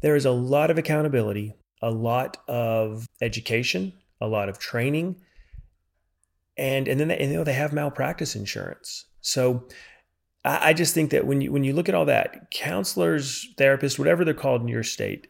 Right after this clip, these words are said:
th-, they're pretty well trained and they know what they're doing. Now, there are a lot of really well trained coaches who know what they're doing. I have, um, I have,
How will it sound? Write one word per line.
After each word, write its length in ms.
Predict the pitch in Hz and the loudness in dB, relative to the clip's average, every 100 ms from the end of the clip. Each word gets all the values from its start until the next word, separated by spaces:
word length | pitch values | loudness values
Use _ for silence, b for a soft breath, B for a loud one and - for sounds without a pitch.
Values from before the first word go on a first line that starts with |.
| 123 | -10
th-, 160 | - - | -8 -4
they're 140 | 120 | -6
pretty 680 | 120 - 180 208 208 196 - | -6 -4 -2 0 -2 -4 -6
well 260 | 131 139 147 | 0 2 2
trained 480 | 147 131 110 110 107 | -2 -4 -2 -4 -4
and 100 | 113 | -4
they 60 | |
know 160 | 110 104 | -2 -4
what 100 | 107 | -6
they're 120 | 104 | -6
doing. 320 | 110 101 90 - _ b b b b - | -6 -6 -10 -18 _ b b b b 0
Now, 320 | 139 - - - _ | 0 0 -6 -14 _
there 240 | 147 143 | 0 2
are 140 | 143 135 | 2 2
a 160 | 135 | 0
lot 580 | 131 131 135 139 139 - - - | 2 2 2 2 0 -4 -16 -6
of 220 | 123 120 | -4 -2
really 200 | 131 156 | 0 0
well 280 | 147 143 147 | 2 2 2
trained 400 | - 135 131 135 | -2 -2 -4 -4
coaches 420 | 117 107 - 104 | -6 -6 -8 -6
who 100 | 120 | -4
know 200 | 107 104 | -2 -4
what 140 | 104 | -6
they're 120 | 104 101 | -6 -6
doing. 380 | 110 101 - - - _ _ _ - - - - | -6 -6 -10 -16 -20 _ _ _ -20 -20 -20 -2
I 140 | - 156 | 2 4
have, 420 | 151 151 135 123 | 4 4 4 4
um, 320 | 117 110 107 | 2 0 -2
I 80 | - | -2
have, 340 | 160 95 107 | -2 -2 -6